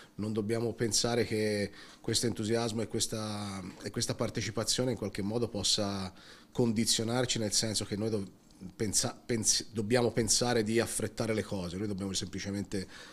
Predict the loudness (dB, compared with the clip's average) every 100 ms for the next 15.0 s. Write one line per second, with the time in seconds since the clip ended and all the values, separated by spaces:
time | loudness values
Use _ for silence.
0 | -20 -6 2 4 4 2 0 2 2 2
1 | 2 2 2 2 2 0 -2 -2 -2 -2
2 | -2 -4 -10 -20 -20 -20 -8 -6 -6 -4
3 | 4 4 6 6 6 6 6 4 4 2
4 | -2 -2 -2 -2 -2 0 0 -2 0 2
5 | 4 4 2 -2 -2 -2 -4 -4 -6 -6
6 | -8 -8 -10 -14 -14 -6 -2 0 -2 -4
7 | -2 0 2 2 2 0 4 4 4 0
8 | -6 -2 0 -2 -8 -12 -10 -8 -6 -6
9 | -4 -2 -2 -2 -2 -6 -4 -4 -2 -2
10 | -4 -14 -20 -20 -20 -20 -20 -20 -20 -6
11 | 0 2 4 4 4 4 4 2 2 0
12 | 2 2 2 2 2 4 6 6 6 2
13 | 2 2 0 0 0 2 2 4 2 2
14 | 0 0 -4 -6 -4 -2 0 0 -2